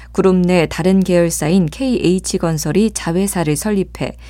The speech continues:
입찰에 들러리로 참여하도록 했습니다. 이들은 사전 합의한 대로 각각 입찰에 참여해 투찰 가격을 공유했고 케이에이치 필룩스의 자회사인 강원개발이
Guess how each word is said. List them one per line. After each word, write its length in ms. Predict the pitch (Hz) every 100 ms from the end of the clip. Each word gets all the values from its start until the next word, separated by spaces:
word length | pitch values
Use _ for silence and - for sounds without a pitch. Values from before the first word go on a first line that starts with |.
| - -
입찰에 520 | 165 - 160 165 151
들러리로 680 | - 180 190 180 151 180
참여하도록 680 | 208 - 247 240 160 - 160
했습니다. 580 | 165 - 135 120 117 - - - - - - - - -
이들은 400 | 196 214 226 151
사전 380 | - 277 262 254
합의한 420 | 294 247 247 226
대로 260 | 180 190 170
각각 380 | - - 180
입찰에 400 | 170 180 214 190
참여해 640 | 180 - 226 214 170 139 - - -
투찰 360 | - 262 247 240
가격을 440 | 175 170 160 190
공유했고 720 | 196 180 180 165 147 - 131 - - - -
케이에이치 560 | 196 180 170 175 -
필룩스의 540 | 180 202 180 - 170 160
자회사인 640 | - 170 170 160 156 214
강원개발이 920 | 220 160 170 202 185 160 139 139 175